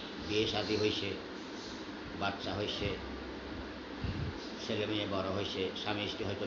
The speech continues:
বিচ্ছেদ হয়ে গেছে, স্বামী তালাক দিছে, ওই সা-, আবার again আরে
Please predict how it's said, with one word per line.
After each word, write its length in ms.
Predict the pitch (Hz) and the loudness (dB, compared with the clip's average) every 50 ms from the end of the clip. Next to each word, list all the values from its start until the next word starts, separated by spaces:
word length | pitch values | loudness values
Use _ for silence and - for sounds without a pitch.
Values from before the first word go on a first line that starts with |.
| 92 - | -2 -2
বিচ্ছেদ 400 | 95 - - - 107 98 - - | 0 0 0 0 0 0 0 4
হয়ে 140 | 107 107 101 | 4 6 6
গেছে, 340 | 104 107 98 - 101 92 82 - - - - - - - - - - - - - - - - - - - - - - - - - - - - - - - - - - - - - - - - - - | 6 6 4 4 2 0 0 -2 -4 -4 -6 -6 -6 -6 -6 -6 -6 -6 -6 -6 -6 -6 -6 -6 -6 -6 -6 -6 -6 -6 -6 -4 -4 -4 -4 -4 -6 -6 -6 -6 -6 -4 -4 -4 -4 -4 -4 -4 -2
স্বামী 300 | - 95 101 104 104 101 101 - | 0 0 2 2 2 2 2 2
তালাক 220 | 95 95 98 101 95 - | 4 4 4 2 2 0
দিছে, 320 | 101 92 - 110 101 95 92 92 - - - - - - - - - - - - - - - - - | 0 -2 0 0 0 0 -2 -2 -4 -6 -6 -6 -6 -4 -4 -4 -2 -2 -2 -2 -2 -2 -2 -2 0
ওই 60 | - | 0
সা-, 480 | - - - - - - - - - 101 | 0 0 -2 -2 -2 -2 -2 0 2 2
আবার 240 | 104 107 113 113 104 82 - - - - - 67 65 78 - - - - - - - - - - - - - - - - - - - - | 4 4 6 4 4 2 0 -4 -6 -6 -6 -4 -4 -4 -4 -4 -6 -6 -6 -6 -6 -6 -6 -6 -6 -6 -6 -6 -6 -8 -8 -8 0 4
again 340 | 117 110 101 123 120 113 92 92 - - - - - - - - - - - - - - - - - - - - - - - - - - - - - - - - - - - - - - - - - - - - - - - - - - - - - - 101 - - - - - - - - - - - - - - - - - - - - - - - | 4 6 8 8 6 6 6 4 0 -4 -6 -6 -6 -6 -6 -6 -6 -8 -6 -6 -6 -6 -6 -6 -6 -6 -8 -8 -8 -6 -6 -6 -6 -6 -8 -8 -8 -8 -8 -8 -6 -6 -6 -6 -6 -6 -6 -6 -6 -6 -6 -4 -4 -6 -6 -6 -6 -6 -6 -6 -6 -6 -6 -6 -6 -6 -6 -6 -6 -6 -6 -4 -2 -2 -2 -2 -2 -4 -6 -6 -6 -6 -6 -4 -2 0
আরে 280 | 95 98 104 101 82 | 0 2 2 0 0